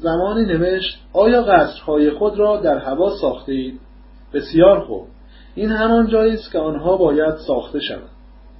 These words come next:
حال دست به کار شوید و پایه‌ها را در زیر آنها قرار بدهید. در این فصل پنداره‌ها و ارزش‌هایتان را تبدیل به هدف‌های محکم و عینی می‌کنید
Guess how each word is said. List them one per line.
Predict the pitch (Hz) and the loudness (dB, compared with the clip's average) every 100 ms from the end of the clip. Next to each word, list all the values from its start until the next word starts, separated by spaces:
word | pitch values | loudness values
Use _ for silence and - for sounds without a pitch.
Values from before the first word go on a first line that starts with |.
| - - - | -20 -20 -4
حال | 160 196 208 | 4 6 6
دست | 175 - - | 2 2 -4
به | 135 | -4
کار | 156 170 | 0 0
شوید | - 104 - - - - - - | -2 -10 -16 -20 -20 -20 -20 -2
و | 156 170 | 2 2
پایه‌ها | 175 175 170 165 190 | 4 6 8 8 6
را | 208 226 | 6 4
در | 220 160 | 4 4
زیر | 156 185 208 | 2 -2 0
آنها | 202 175 170 180 | 0 0 0 2
قرار | 156 139 151 147 | 2 4 4 2
بدهید. | 117 101 - - - - - - - - - - | -2 -4 -12 -20 -20 -20 -20 -20 -20 -20 -10 6
در | 180 196 | 6 6
این | 262 269 | 2 4
فصل | 262 254 247 - - | 4 4 2 -8 -6
پنداره‌ها | 170 170 170 165 165 165 214 226 - - - | 0 4 4 4 4 4 4 4 -6 -20 -2
و | 147 | 2
ارزش‌هایتان | 156 151 156 - 175 208 220 208 208 202 | 4 4 0 -4 0 2 2 0 -4 2
را | 208 202 - - - - | 0 0 -8 -20 -16 -4
تبدیل | 139 147 214 208 | -4 -2 -6 -2
به | 170 | -4
هدف‌های | 139 135 135 - 170 190 | -2 -4 -4 0 0 0
محکم | 180 135 - 160 165 160 - - - | -2 -4 -4 -2 -2 -4 -10 -20 -16
و | 123 | -6
عینی | 123 127 135 151 | -4 -4 -6 -6
می‌کنید | 131 110 98 95 | -8 -10 -18 -20